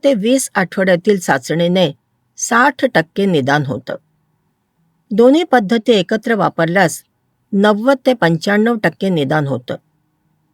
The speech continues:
कायदेशीररित्या गर्भपात करता येतो. एक ट्रिपल टेस्ट नावाची टेस्ट केली जाते.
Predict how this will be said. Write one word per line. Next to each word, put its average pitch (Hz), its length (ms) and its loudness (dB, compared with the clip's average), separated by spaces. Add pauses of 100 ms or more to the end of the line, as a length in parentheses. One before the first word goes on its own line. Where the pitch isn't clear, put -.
(340)
कायदेशीररित्या 180 1040 2 (500)
गर्भपात 185 500 0 (160)
करता 165 340 0
येतो. 139 380 -4 (840)
एक 269 120 2 (100)
ट्रिपल 302 420 2
टेस्ट 247 280 2
नावाची 160 380 0
टेस्ट 165 380 -2
केली 147 240 -2
जाते. 139 380 -12